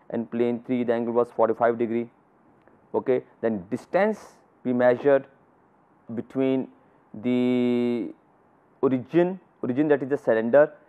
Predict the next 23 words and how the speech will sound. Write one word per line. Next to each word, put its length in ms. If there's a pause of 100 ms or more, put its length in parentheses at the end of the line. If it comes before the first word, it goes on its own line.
and 120
the 80
circle. 400 (960)
Okay, 200
that 220
distance 360
is 140
given 320
here. 260 (720)
Then 320 (200)
cylinder 360
two 220
features. 500 (1400)
So 180
these 240 (220)
features 380
are 160
all 140
stored 320
here. 180
The 120
distance 460
between 360